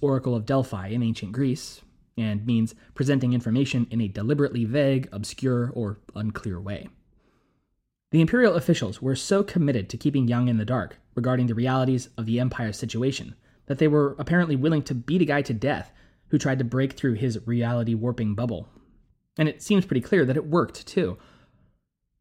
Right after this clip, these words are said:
Emperor Yang seems to have had very little idea as to the severity of the rebellions breaking out all across his empire,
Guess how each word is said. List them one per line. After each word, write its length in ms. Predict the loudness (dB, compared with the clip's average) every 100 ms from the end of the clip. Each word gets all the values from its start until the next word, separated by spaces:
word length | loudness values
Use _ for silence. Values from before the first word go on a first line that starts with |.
| _ -6
Emperor 220 | 0 4
Yang 260 | 4 2
seems 260 | 0 2 4
to 80 | 4
have 180 | 2 0
had 260 | -2 -2
very 240 | 2 4 6
little 300 | 4 4 2
idea 420 | 0 0 0 0
as 120 | -2
to 120 | -6 -8
the 100 | -6
severity 500 | -2 0 2 2 0
of 140 | -2
the 160 | -2 -2
rebellions 540 | 0 0 0 0 -4
breaking 340 | -4 -2 -2
out 160 | -2 -4
all 140 | -6 -6
across 360 | -8 -10 -8
his 120 | -6
empire, 480 | -2 -2 -4 -10 -14